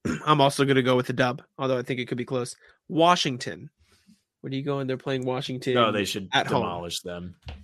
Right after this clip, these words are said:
Speaker 1: I'm a bit hesitant. I think this could be one of those, okay, maybe they, Washington's all right with Beal, but I'm also gonna go with the dub.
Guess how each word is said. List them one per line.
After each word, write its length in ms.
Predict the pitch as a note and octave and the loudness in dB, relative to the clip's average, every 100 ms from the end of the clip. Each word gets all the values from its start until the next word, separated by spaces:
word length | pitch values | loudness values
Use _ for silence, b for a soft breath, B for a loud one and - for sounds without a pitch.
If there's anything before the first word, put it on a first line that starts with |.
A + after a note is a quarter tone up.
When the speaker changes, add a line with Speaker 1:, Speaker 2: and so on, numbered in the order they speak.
| - - _ _ - - _ _ B B B B - | -20 -20 _ _ -20 -20 _ _ B B B B 4
Speaker 1:
I'm 160 | F3 A#3 | 6 6
a 60 | |
bit 240 | F#3 F3+ D#3+ | 8 6 8
hesitant. 480 | C3+ C#3+ C#3 D#3+ | 2 2 0 0
I 160 | - B2+ | 0 0
think 180 | C3+ A#2+ | 0 0
this 160 | C3 | -2
could 140 | - B2+ | 2 2
be 140 | B2+ | 2
one 200 | B2+ B2+ | 2 0
of 80 | B2 | 0
those, 340 | A#2+ A#2+ B2+ - | -2 -2 -4 -2
okay, 360 | F3 D3+ C3 | -2 2 2
maybe 360 | C3+ E3 D#3+ D3+ | 4 2 4 4
they, 340 | C#3 C3 C3 - | 6 4 2 -6
Washington's 580 | F3 D#3+ - C#3+ C#3+ C3 | -2 -2 -2 -8 -4 -2
all 100 | B2+ | 2
right 180 | B2+ A#2+ | 2 2
with 140 | A#2 | -2
Beal, 180 | A#2+ A#2+ | -2 -2
but 140 | A2+ | 0
I'm 100 | C3 | 2
also 280 | C3+ B2+ C3 | 2 2 -2
gonna 140 | B2+ B2 | -2 0
go 140 | B2 | 0
with 80 | B2 | 0
the 80 | A2+ | 0
dub. 260 | A#2+ F#2+ | -2 -2